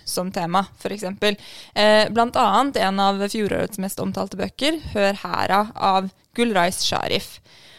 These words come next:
Handler om femten år gamle Mahmoud. Han, eh, bor i Oslo, og det er sommerferie. Og han gleder seg til å bare slappe av, men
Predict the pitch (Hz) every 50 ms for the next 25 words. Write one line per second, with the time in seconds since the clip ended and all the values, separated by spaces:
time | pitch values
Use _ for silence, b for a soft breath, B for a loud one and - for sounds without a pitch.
0 | B B - 294 277 269 269 269 262 226 - - - 277 254 247 240 240 240 233
1 | 233 240 247 240 220 220 - 269 294 349 440 - - - - 233 240 240 247 240
2 | 240 247 240 240 240 240 240 233 226 226 233 233 233 233 233 233 233 - _ -
3 | 233 247 247 - - 262 294 349 339 - - 226 226 226 233 226 220 214 - -
4 | - - - 285 277 247 262 254 247 254 269 294 349 403 B B B B B B
5 | B B B - - 220 220 220 226 220 220 214 214 214 220 202 196 196 190 190
6 | - 180 175 - 240 226 214 220 226 220 - 240 349 392 359 269 254 247 247 247
7 | 240